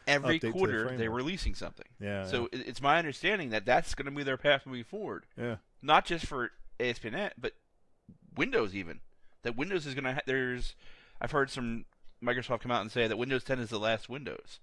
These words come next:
Speaker 2: Oh, that's
Speaker 1: Which basically
Speaker 2: interesting.
Speaker 1: s-, what it's telling me is that it's going to continue to update itself.
Speaker 2: Yeah, yeah.
Speaker 1: We
Speaker 2: That, that's,
Speaker 1: live in a
Speaker 2: that's a
Speaker 1: much
Speaker 2: topic
Speaker 1: different
Speaker 2: for
Speaker 1: world.
Speaker 2: another show. <laughs>
Speaker 1: Yes, different, different show.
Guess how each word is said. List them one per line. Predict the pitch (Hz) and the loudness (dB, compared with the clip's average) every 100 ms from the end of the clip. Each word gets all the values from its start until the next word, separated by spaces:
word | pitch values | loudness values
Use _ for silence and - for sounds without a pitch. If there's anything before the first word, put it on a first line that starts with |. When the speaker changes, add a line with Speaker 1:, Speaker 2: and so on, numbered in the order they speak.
| - | -12
Speaker 2:
Oh, | 90 | -8
that's | 92 107 | -6 -4
Speaker 1:
Which | 95 | 2
basically | 139 - | 2 2
Speaker 2:
interesting. | 127 135 123 | -4 -4 -4
Speaker 1:
s-, | |
what | 120 | -4
it's | 110 - | -6 0
telling | 160 175 117 | 2 2 0
me | 113 | -2
is | - 110 104 104 - - - _ _ _ _ | 0 0 -2 -6 -16 -20 -20 _ _ _ _
that | 113 107 - _ _ - | 8 8 8 _ _ 0
it's | 135 | 2
going | 143 127 | 2 0
to | |
continue | 117 - 139 127 | -2 -4 -4 -2
to | 113 - | -2 2
update | 165 139 80 | 2 2 -4
itself. | - - - - - | -4 -8 -8 -14 -10
Speaker 2:
Yeah, | 95 98 92 - - | -6 -4 -6 -10 -12
yeah. | 98 92 - _ _ _ _ | -10 -10 -12 _ _ _ _
Speaker 1:
We | - | -6
Speaker 2:
That, | 107 113 | -2 4
that's, | 143 | 6
Speaker 1:
live | 196 196 | 6 8
in | |
a | 139 | 8
Speaker 2:
that's | 156 | 8
a | |
Speaker 1:
much | 143 | 8
Speaker 2:
topic | 165 143 165 | 8 8 6
Speaker 1:
different | - 120 | 6 4
Speaker 2:
for | |
Speaker 1:
world. | 117 | 6
Speaker 2:
another | 127 113 | 4 2
show. | - 120 104 113 | 2 0 0 0
<laughs> | - | 2
Speaker 1:
Yes, | 143 135 117 | 8 8 8
different, | 202 156 226 | 6 6 6
different | 143 127 117 | 4 2 2
show. | 117 | 2